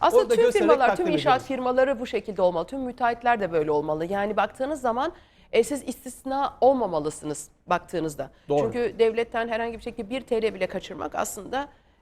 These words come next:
Speaker 1: e, çoluk çocuğunuzdan, rızkınızdan kay-, ben bir şekilde bunların çıkacağını hep, e, düşünüyorum. Dolayısıyla insanların bazı, e, özellikle vatandaşın çok panik olmasının sebebi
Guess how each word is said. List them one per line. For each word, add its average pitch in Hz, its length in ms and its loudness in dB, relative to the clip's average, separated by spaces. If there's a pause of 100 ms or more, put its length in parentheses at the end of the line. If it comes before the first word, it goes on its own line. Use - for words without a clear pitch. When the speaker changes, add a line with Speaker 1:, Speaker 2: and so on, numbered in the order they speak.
Speaker 1:
e, 139 380 -4
çoluk 240 260 -4
çocuğunuzdan, 220 480 -6
rızkınızdan 226 500 -2
kay-, 214 220 -4
ben 277 200 -4
bir 381 40 -4
şekilde 247 380 -4
bunların 247 280 -4
çıkacağını 233 520 -2
hep, 208 120 -4 (260)
e, 151 220 2
düşünüyorum. 147 520 -6
Dolayısıyla 233 420 0
insanların 240 500 -4
bazı, 240 420 4 (440)
e, 196 460 0
özellikle 208 300 -2
vatandaşın 208 440 -2
çok 247 200 -6
panik 262 260 0
olmasının 180 460 -4
sebebi 240 480 0